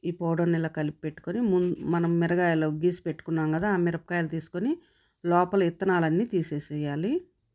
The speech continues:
తీసేసి ఈ పౌడర్ని నింపుకోవాలి మిరపకాయల్లో. ఇది రకరకాలు చేసుకుంటారండి. ఆలు, మ్, ఆలూని కూడా పెట్టుకుంటారు లోపల, లేదా, ఆ, చింతపండు, జీలకర్ర కూడా పేస్ట్ కూడా పెట్టుకుంటారు.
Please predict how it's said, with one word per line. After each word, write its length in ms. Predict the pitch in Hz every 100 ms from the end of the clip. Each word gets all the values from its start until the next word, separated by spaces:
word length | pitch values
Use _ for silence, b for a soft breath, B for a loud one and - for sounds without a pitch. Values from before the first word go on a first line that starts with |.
| _ _ _ _ _ _ _ _ _ _ _
తీసేసి 440 | 196 185 180 175 262
ఈ 80 |
పౌడర్ని 520 | 196 175 170 165 180 254
నింపుకోవాలి 600 | 175 151 - 143 147 147
మిరపకాయల్లో. 760 | 147 143 - 151 147 165 302 392 _ _ _ _ _ _ _ _ _ _ _ _ -
ఇది 260 | 190 196
రకరకాలు 500 | 190 175 180 180 190
చేసుకుంటారండి. 800 | 180 170 - 165 160 156 156 160
ఆలు, 840 | 156 151 147 165 185 185 180 170 170 - _ -
మ్, 160 | 165 - _
ఆలూని 380 | 165 170 185 185
కూడా 220 | 170 170
పెట్టుకుంటారు 580 | 170 151 - 160 151 151
లోపల, 340 | 151 151 170 175
లేదా, 500 | 165 165 156 185 214 b b b b b _ -
ఆ, 440 | 165 160 160 156 156 -
చింతపండు, 580 | 180 180 180 170 170 170
జీలకర్ర 600 | 165 165 165 170 156 151
కూడా 320 | 160 170 165
పేస్ట్ 380 | - 165 165 160
కూడా 160 | 160
పెట్టుకుంటారు. 800 | 156 143 - 156 151 156 170 302